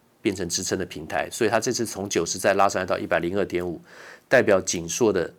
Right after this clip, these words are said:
中线又在加强了，三一八九的景硕涨停一百零二点五，下周这个当然是续强啊，应该是续强。好，这都是选项的标的。被动元件的国巨今天稍微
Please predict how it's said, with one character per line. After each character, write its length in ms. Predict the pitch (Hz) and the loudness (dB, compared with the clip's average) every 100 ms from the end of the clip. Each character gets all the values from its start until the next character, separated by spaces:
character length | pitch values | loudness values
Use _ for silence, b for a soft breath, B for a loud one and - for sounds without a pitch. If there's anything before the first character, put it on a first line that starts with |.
| - | -2
中 220 | 117 107 | 0 2
线 220 | 104 95 | 0 0
又 100 | 95 | 0
在 100 | 101 | 0
加 240 | 90 95 87 | 0 2 0
强 240 | - 76 | 0 -8
了， 120 | 80 - | -12 -10
三 280 | - 107 | 0 0
一 100 | 110 | 2
八 200 | 110 101 | 2 4
九 160 | 101 80 | 2 0
的 80 | 90 | -6
景 240 | - 80 | -6 -10
硕 240 | 78 107 - - B B B B - - | -2 -2 -2 -8 B B B B -18 -12
涨 180 | - 95 | 2 4
停 160 | 92 104 | 4 -2
一 120 | 127 | 0
百 120 | 92 | 2
零 160 | 90 101 | 2 4
二 80 | 104 | 2
点 240 | 92 90 | 2 0
五， 140 | 85 - - _ | -2 -6 -16 _
下 240 | - 113 | 4 4
周 140 | 98 107 | 6 2
这 140 | 117 | 0
个 80 | 98 | 0
当 160 | 92 95 | 2 0
然 80 | |
是 120 | 92 95 | -2 -6
续 240 | - - | -6 -4
强 200 | 87 - 73 - | -4 -4 -8 -10
啊， 120 | - | -8
应 40 | 98 | -2
该 140 | 104 | 0
是 100 | 104 | 0
续 200 | 98 98 | -4 -6
强。 200 | - - - | -6 -8 -12
好， 180 | - 76 - | -12 -10 -4
这 100 | 107 | 0
都 140 | 104 | 0
是 260 | 104 110 90 B B B B | 0 -2 -6 B B B B
选 380 | - - 95 76 | -10 2 2 2
项 340 | - - 110 87 | -6 2 2 2
的 160 | 85 78 _ _ | -8 -10 _ _
标 320 | - 107 101 101 - | 4 6 6 2 -6
的。 180 | - 107 - B B B B | -4 -4 -6 B B B B
被 100 | 165 | 4
动 140 | 147 127 | 6 6
元 120 | 120 | 4
件 140 | 135 | 4
的 80 | 117 | 2
国 180 | 104 107 | 4 2
巨 160 | 110 | 2
今 160 | 110 113 | -2 -2
天 120 | 117 | -2
稍 180 | 110 117 | 2 2
微 260 | 110 101 | 4 2